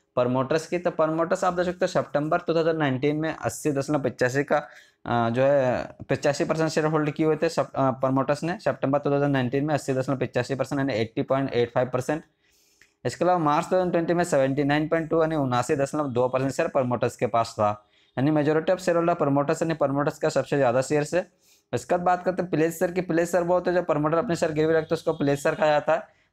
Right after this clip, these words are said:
तो प्लेस शेयर आप देख सकते हो सितंबर टू थाउजेंड नाइनटीन में ज़ीरो था, वही मार्च टू थाउजेंड ट्वेंटी में भी ज़ीरो है, यानी किसी भी प्रमोटर्स ने कोई भी शेयर गिरवी नहीं रखा, तो काफ़ी अच्छी बात है,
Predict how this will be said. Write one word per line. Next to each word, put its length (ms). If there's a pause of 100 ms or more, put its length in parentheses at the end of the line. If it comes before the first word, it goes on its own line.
तो 60
प्लेस 340
शेयर 120
आप 100
देख 120
सकते 160
हो 60
सितंबर 420
टू 140
थाउजेंड 200
नाइनटीन 320
में 140
ज़ीरो 240
था, 140
वही 200
मार्च 380 (420)
टू 60
थाउजेंड 320
ट्वेंटी 280
में 140
भी 100
ज़ीरो 220
है, 60 (380)
यानी 160
किसी 240
भी 120
प्रमोटर्स 440
ने 220
कोई 200
भी 100
शेयर 220
गिरवी 220
नहीं 120
रखा, 240
तो 140
काफ़ी 260
अच्छी 200
बात 220
है, 60